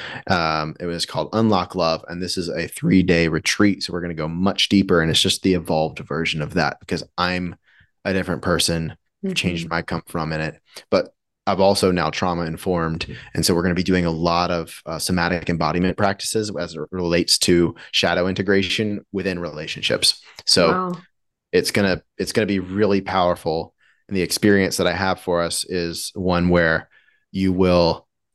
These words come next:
Speaker 1: clear your nervous system of any th-, fears, insecurities, triggers, traumas relationally in the past that
Speaker 2: Mm-hmm.
Speaker 1: get in the way of intimacy in your life now, and create safety in your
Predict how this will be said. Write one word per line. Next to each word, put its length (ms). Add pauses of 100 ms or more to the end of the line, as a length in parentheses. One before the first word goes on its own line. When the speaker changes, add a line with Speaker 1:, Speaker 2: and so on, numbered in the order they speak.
Speaker 1:
clear 340
your 220
nervous 340
system 500 (120)
of 300
any 420 (1300)
th-, 100
fears, 400
insecurities, 800
triggers, 480
traumas 580 (320)
relationally 760
in 100
the 80
past 460 (200)
that 60
Speaker 2:
Mm-hmm. 280
Speaker 1:
get 120
in 40
the 100
way 160
of 100
intimacy 520
in 60
your 140
life 240
now, 240
and 160
create 360
safety 640 (100)
in 160
your 180